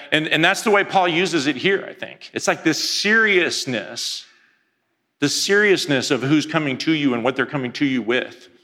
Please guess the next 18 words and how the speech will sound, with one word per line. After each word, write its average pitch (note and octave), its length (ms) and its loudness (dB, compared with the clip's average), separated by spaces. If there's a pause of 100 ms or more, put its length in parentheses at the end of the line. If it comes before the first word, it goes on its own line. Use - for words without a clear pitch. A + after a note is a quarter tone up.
(200)
or C3+ 80 2
that A#2 180 0
you're D#3 240 4
bringing C#3 420 0
something A#2 380 -4
to A#2 160 -6
them B2+ 420 -4
with A2 140 -10
a A2 40 -6
great G2+ 260 -4
seriousness. - 840 -14 (720)
So - 100 0
there's D#3+ 220 4
my D#3 100 4
Father's D#3+ 400 4
Day A2+ 220 2
application, G#2+ 760 -2 (1040)
that - 640 0